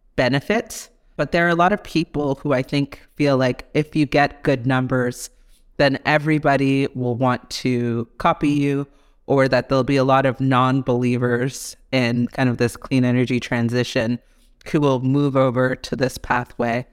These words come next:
And I feel like humans are just inherently irrational. We've watched people vote against their own self-interest over and over again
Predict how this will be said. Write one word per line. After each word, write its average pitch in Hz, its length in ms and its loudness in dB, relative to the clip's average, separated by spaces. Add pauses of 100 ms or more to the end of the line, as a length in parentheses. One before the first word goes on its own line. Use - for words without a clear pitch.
(320)
And 151 80 0
I 151 40 0
feel 196 200 2
like - 260 -2
humans 170 560 -2
are 127 300 0
just 143 220 -6
inherently 127 800 -2
irrational. 120 640 0 (600)
We've 131 300 0
watched 135 560 -2
people 143 340 0
vote 165 300 -4
against 185 600 -4 (300)
their 180 220 2
own 185 180 4
self-interest 165 720 0 (100)
over 165 360 2
and 139 260 -2
over 139 320 2
again 120 520 -2